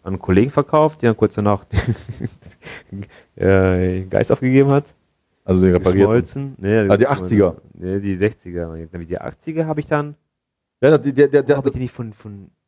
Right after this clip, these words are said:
Speaker 1: nee, von, oh, hab ich auch mal
Speaker 2: Ja, die hast du auch geholt, weil ich hatte ja auch dieselbe. Das
Speaker 1: Ja.
Speaker 2: war ja früher die vierziger, dann gab's die mal als achtziger Variante.
Speaker 1: Genau.
Speaker 2: Ne, bevor die dann, die Slim dann und so rauskamen und die Super Slim. Und die war halt auch relativ laut.
Speaker 1: Ja.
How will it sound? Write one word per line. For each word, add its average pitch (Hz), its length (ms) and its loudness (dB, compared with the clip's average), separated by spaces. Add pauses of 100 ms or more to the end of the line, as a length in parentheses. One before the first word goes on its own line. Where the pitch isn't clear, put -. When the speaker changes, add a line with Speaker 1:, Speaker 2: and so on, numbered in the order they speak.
Speaker 1:
nee, 90 140 -20
von, 85 320 -20 (460)
oh, 80 100 -20
hab 85 240 -20
ich 95 80 -12
auch 95 140 -8
mal 80 380 -10
Speaker 2:
Ja, 123 100 4
die 143 120 2
hast 139 120 -2
du 135 60 0
auch 139 240 0
geholt, 196 360 4
weil 139 160 4
ich 127 100 -6
hatte 139 160 -2
ja 127 60 4
auch 127 100 2
dieselbe. 139 440 0 (200)
Das 120 100 -8
Speaker 1:
Ja. 104 60 -2
Speaker 2:
war 127 100 4
ja 117 120 0
früher 131 200 2
die 113 80 -6
vierziger, 147 380 0
dann 131 80 -2
gab's 117 160 2
die 135 60 -8
mal 104 180 2 (100)
als 101 240 -8
achtziger 147 360 -2
Variante. 147 340 0
Speaker 1:
Genau. 82 200 -6 (500)
Speaker 2:
Ne, 117 200 2
bevor 120 260 2
die 117 120 -2
dann, 104 300 2
die 98 100 -8
Slim 131 220 0
dann 143 240 0
und 131 80 -6
so 135 100 -2
rauskamen 143 480 0
und 113 80 -2
die 101 60 -4
Super 135 240 0
Slim. 151 260 -4 (460)
Und 110 260 0
die 107 80 0
war 139 120 2
halt 156 160 0
auch 107 160 0 (140)
relativ 113 420 0
laut. 190 460 -2 (440)
Speaker 1:
Ja. 156 220 0